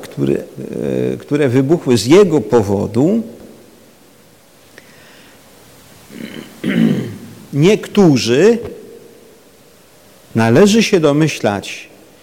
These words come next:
niektórzy z członków gminy jerozolimskiej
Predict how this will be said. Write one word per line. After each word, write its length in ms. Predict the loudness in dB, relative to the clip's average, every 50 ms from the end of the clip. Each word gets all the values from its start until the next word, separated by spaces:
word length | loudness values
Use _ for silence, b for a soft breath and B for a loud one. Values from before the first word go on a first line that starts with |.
| b b b b -2
niektórzy 880 | 2 2 2 2 0 0 0 4 4 6 6 4 4 4 2 0 0
z 140 | -2 -4 -8
członków 760 | -6 0 2 4 4 6 4 4 2 0 0 0 0 2 2
gminy 480 | 4 4 4 6 6 6 4 4 4 4
jerozolimskiej 1400 | 4 4 4 4 4 2 2 2 2 2 2 0 -2 -4 -6 -8 -10 -8 -6 -2 -2 0 0 0 0 0 -2